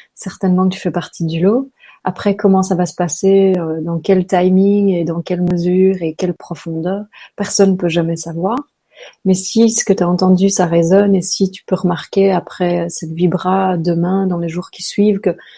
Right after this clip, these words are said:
y a un nouveau processus de questionnement, il y a une nouvelle exploration qui se passe,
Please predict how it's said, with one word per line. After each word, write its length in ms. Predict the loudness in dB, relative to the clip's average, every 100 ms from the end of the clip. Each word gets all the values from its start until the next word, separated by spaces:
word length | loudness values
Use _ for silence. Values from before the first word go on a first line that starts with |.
| -20 _
y 60 | -2
a 20 |
un 40 | 0
nouveau 240 | 2 0
processus 580 | 0 -4 -4 -6 -6 -4
de 100 | -4
questionnement, 600 | -4 -6 -2 0 2 0
il 80 | 0
y 20 |
a 40 | 0
une 80 |
nouvelle 240 | 0 0 0
exploration 640 | -2 -4 -6 -4 -6 -6
qui 160 | -8 -8
se 80 | -2
passe, 280 | -2 -2